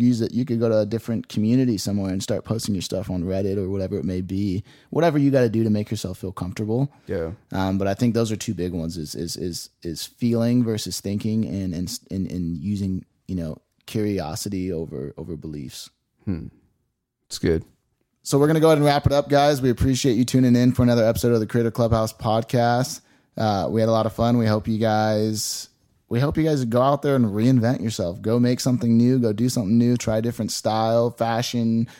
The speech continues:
Speaker 1: art, photography, film, whatever you're doing. Uh, get outside of the box.
Speaker 2: Yeah, I
Speaker 1: Have
Speaker 2: thi-,
Speaker 1: fun.
Speaker 2: I think a challenge for this week is to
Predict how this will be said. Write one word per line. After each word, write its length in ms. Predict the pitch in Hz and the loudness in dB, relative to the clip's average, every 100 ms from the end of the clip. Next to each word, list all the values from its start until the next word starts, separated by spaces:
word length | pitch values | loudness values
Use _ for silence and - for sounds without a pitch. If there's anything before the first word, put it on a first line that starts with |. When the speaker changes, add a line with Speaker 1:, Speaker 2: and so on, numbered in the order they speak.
| - _ _ | -20 _ _
Speaker 1:
art, 360 | 120 123 123 | 2 2 2
photography, 580 | 110 - 120 123 120 117 | -4 -2 0 0 -2 -6
film, 500 | - 117 123 123 123 - | -2 0 2 4 2 -2
whatever 540 | 87 107 139 139 139 | -2 2 4 4 4
you're 180 | 139 127 | 2 2
doing. 480 | 113 113 120 131 143 - - _ _ | 0 2 2 4 2 0 -18 _ _
Uh, 300 | 104 107 104 - - - | 0 0 0 -4 -16 -14
get 160 | 101 127 | 0 2
outside 300 | 143 143 139 | 2 2 2
of 40 | |
the 80 | 139 | 2
box. 540 | 117 113 120 131 - 117 | 2 2 2 0 -4 -2
Speaker 2:
Yeah, 220 | 98 80 | -2 -2
I 40 | 104 | 0
Speaker 1:
Have 200 | 120 135 | 2 2
Speaker 2:
thi-, 40 | |
Speaker 1:
fun. 400 | 120 113 117 135 | 2 0 2 2
Speaker 2:
I 60 | 127 | 2
think 180 | 139 123 | 0 -2
a 60 | |
challenge 420 | 117 120 104 110 | 0 0 0 0
for 100 | - | -2
this 240 | 104 107 - | -2 -4 -2
week 320 | 101 101 - - | -2 -2 -4 -4
is 360 | 95 87 101 | -2 -2 -4
to 420 | - 110 85 60 | -4 -2 -2 -4